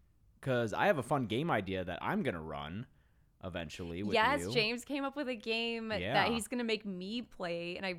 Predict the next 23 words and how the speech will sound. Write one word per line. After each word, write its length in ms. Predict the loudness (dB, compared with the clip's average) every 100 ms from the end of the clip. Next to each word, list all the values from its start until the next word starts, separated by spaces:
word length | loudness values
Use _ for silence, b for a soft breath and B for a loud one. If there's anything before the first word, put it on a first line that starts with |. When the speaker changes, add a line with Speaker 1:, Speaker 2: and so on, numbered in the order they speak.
| -4
Speaker 2:
really 240 | -4 -2
wanna 260 | 0 0 -2 -6
do 220 | -6 -2
it, 220 | 2 2 2
but 120 | 2
I'm 140 | 2
afraid 380 | 0 -4 -2 -2
we 100 | -6
can't 420 | -12 -8 -6 -6 -10 _
Speaker 1:
I, 140 | -2 0
it's, 220 | 2 2 2
it's 160 | 4
Speaker 2:
do 60 | 6
it. 60 | 6 4
Speaker 1:
unclear 540 | 4 4 4 0 -10 -6
is 160 | -4 -4
the 80 |
thing. 360 | -4 -2 -2 -2
It's, 260 | -4 -6 -4
it's, 220 | -4 0
uh, 460 | 2 4 4 2 -2
it 120 | -2 -2
involves 540 | 2 4 4 2 -8